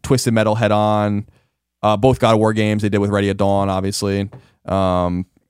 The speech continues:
the Pixel Junk games generally, Detuned, which was the easiest trophies in the world, Fat Princess games,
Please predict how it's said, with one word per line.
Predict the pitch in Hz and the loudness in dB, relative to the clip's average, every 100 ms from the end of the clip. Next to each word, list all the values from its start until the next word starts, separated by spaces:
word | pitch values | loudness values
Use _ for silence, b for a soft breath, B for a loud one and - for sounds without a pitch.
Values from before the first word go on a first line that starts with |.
| _ - | _ -6
the | 127 | 0
Pixel | 185 180 151 | 2 2 2
Junk | 131 | 2
games | 127 120 117 | 2 0 0
generally, | 123 127 107 104 117 | 2 2 2 0 -2
Detuned, | 117 117 - 123 117 117 | -2 -2 2 2 4 2
which | 110 110 | 0 -2
was | 104 | -4
the | 98 104 | -2 -2
easiest | 113 104 104 | -2 -2 -2
trophies | 110 101 98 | -2 -2 -2
in | |
the | 98 | 0
world, | 107 107 101 B B B B B B _ _ _ - - _ - - _ - | 2 0 -2 B B B B B B _ _ _ -20 -20 _ -20 -20 _ -14
Fat | - 156 156 | -2 0 4
Princess | 160 151 - | 2 2 0
games, | 143 139 135 131 | 0 2 0 -2